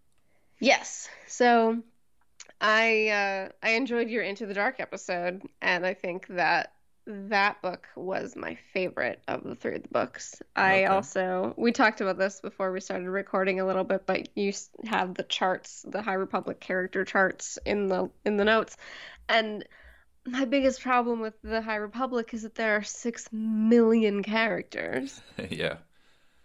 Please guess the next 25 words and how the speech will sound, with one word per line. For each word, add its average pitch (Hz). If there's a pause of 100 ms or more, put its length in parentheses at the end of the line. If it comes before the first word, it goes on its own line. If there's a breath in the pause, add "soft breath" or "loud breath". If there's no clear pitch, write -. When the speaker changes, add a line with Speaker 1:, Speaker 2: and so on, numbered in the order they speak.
(420)
Speaker 2:
It 90
is, 87
it's 82
true. 80
There, 80 (540 soft breath)
there 90
are 87
so 107
many 107
characters. 80 (400)
It's 165
hard 98
to, 85 (1080)
it's -
kind 117
of 101
hard 98
to 87
even 82
have 82
a 82
favorite 85
or 78
kind 85
of 80